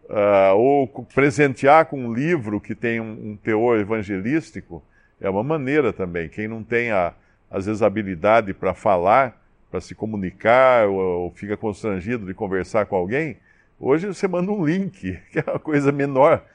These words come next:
mais simples e mais fácil do que mandar um link pra uma pessoa. Não precisa nem, nem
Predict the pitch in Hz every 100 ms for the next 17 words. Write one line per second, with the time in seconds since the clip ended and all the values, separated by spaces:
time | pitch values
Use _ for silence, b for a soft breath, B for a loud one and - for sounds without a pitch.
0 | b b 98 143 202 - - 202 269 190
1 | 170 147 143 123 - - 160 185 - 147
2 | 160 135 147 190 143 123 175 233 175 98
3 | 101 90 92 87 147 104 - _ _ _
4 | _ _ 139 151 185 - 196 185 214 233
5 | 185 175 226 233 214